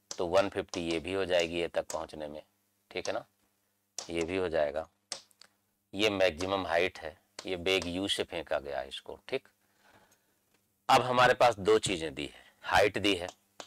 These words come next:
हाइट का फार्मूला है यू स्क्वायर sin square alpha upon two G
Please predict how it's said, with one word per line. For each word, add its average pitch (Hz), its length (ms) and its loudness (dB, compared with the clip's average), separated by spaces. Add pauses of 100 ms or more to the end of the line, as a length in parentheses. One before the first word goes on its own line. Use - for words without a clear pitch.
(880)
हाइट 98 280 2
का 101 120 2
फार्मूला 87 480 2
है 80 180 -4 (420)
यू 90 360 -2
स्क्वायर 69 500 -2 (1160)
sin 90 360 2
square 82 320 2
alpha 80 300 0
upon 76 340 -4
two 76 180 -12
G 64 200 -16